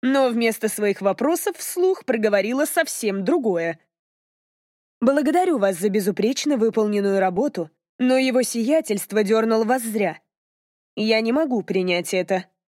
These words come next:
Наспех завернула мешочки обратно и протянула поверенному герцога, словно мне хотелось избавиться от какой-то заразы.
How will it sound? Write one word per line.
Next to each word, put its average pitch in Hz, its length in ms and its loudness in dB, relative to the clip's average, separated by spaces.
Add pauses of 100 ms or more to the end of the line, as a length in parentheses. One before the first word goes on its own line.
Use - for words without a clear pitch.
(420)
Наспех 214 520 0
завернула 208 480 0
мешочки 196 480 -2
обратно 247 560 0 (220)
и 254 180 0
протянула 247 560 0
поверенному 185 640 0
герцога, 190 680 -2
словно 233 460 0
мне 214 180 0
хотелось 214 520 0
избавиться 220 600 0
от 208 100 -4
какой-то 220 440 0
заразы. 196 600 -2